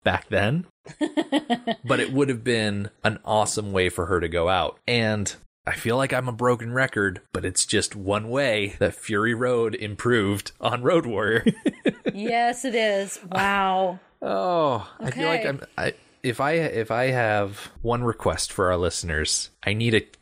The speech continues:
Speaker 1: tally counter for how many <laughs> times I've said that phrase, that Fury Road improved on something from Road Warrior.
Speaker 2: Yep.
Speaker 1: What we get, however, is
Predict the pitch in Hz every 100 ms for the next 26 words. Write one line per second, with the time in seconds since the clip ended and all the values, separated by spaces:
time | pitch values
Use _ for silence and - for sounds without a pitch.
0 | - - 110 107 90 - 85 - 82 -
1 | - 107 - - 170 143 165 196 233 147
2 | - - 123 113 - - - - - -
3 | - 254 - 277 - 254 262 - 277 -
4 | - 208 - 220 - 110 107 101 98 95
5 | 92 85 101 98 87 85 90 82 82 76
6 | - 73 76 76 - 60 62 52 - -
7 | 190 175 - 123 127 131 113 107 202 175
8 | - - - - - - 95 82 76 92
9 | - - 120 104 98 87